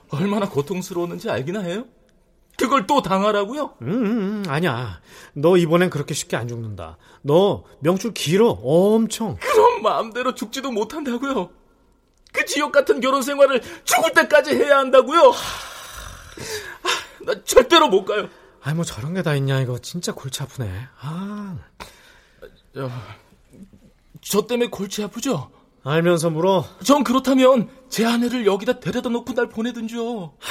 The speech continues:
Speaker 2: 아내 이름이 뭔데?
Speaker 1: 최욱경이요.
Speaker 2: 최욱경.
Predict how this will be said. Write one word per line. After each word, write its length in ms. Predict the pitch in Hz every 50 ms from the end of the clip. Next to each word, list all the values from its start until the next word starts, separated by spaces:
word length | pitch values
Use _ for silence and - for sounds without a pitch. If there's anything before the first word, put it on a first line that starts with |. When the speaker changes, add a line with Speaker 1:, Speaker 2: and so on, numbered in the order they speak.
| - - - - - - - - _ _ _ _ _ _ -
Speaker 2:
아내 260 | 123 143 175 185 175
이름이 200 | 175 165 170 175
뭔데? 420 | 160 143 151 160 156 165 156 - - - _ - -
Speaker 1:
최욱경이요. 640 | - - - 247 220 220 - 220 170 143 117 92 - - _ _ _ _ _ _ _ _ _
Speaker 2:
최욱경. 760 | - - - - 151 143 139 135 _ _ _ _ - 107